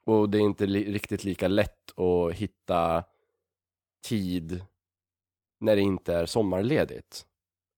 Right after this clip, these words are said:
Så vi har liksom inte setts någonting sen i juli eller något sånt där.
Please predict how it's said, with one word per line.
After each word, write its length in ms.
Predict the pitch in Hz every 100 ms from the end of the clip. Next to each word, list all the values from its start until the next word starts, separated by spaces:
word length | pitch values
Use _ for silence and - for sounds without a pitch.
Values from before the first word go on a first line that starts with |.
| _ _ _ _ -
Så 80 | 104
vi 100 | 107
har 80 | 117
liksom 300 | - 139 139
inte 200 | - -
setts 560 | - - 185 - -
någonting 600 | 80 76 - 73 69 - -
sen 480 | 82 76 71 71 - _ _ _ _ _ _ -
i 60 |
juli 640 | 82 80 101 185 87 82 78
eller 160 | -
något 120 | -
sånt 180 | - 71
där. 320 | - 57 76